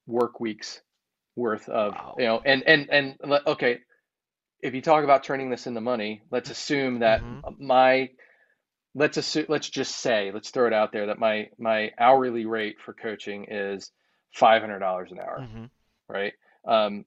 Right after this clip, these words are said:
Speaker 1: I mean, you know, we're, hold on a second. We're talking about,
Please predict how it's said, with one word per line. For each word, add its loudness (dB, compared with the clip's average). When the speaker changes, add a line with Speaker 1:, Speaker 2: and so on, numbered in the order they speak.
Speaker 1:
I -4
mean, -6
you -4
know, -2
we're, 4
hold -8
on -2
a -6
second. -8
We're -4
talking 0
about, 4